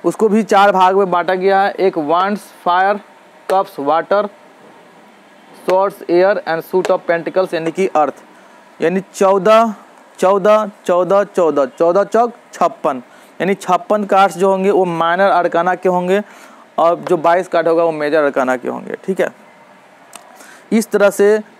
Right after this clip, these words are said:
जिस तरह से हमारा ज़िंदगी बना है, हमारा inverse, हर चीज़ बना है पांच तत्व से, फाइव एलिमेंट से,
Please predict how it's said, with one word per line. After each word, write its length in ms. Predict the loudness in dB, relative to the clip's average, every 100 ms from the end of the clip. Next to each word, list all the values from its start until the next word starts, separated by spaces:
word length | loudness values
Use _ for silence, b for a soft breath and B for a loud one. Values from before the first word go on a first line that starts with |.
| -20 -20 -20 -20 -20 -20 -20 _ _ _ _
जिस 220 | -6 -4
तरह 140 | 0 -2
से 120 | -2
हमारा 200 | -2 -2
ज़िंदगी 380 | -2 -6 -2 -2
बना 320 | 0 0 0
है, 200 | 0 0
हमारा 320 | 0 0 0
inverse, 520 | -2 -4 -2 -2 -2 -4
हर 200 | -4 -4
चीज़ 240 | -6 -6
बना 220 | -2 -2
है 60 | -2
पांच 400 | -2 -2 -2 -2
तत्व 240 | -4 -2 -2
से, 160 | -2
फाइव 420 | -4 -4 0 2 2
एलिमेंट 380 | 0 0 -6
से, 220 | -6 -6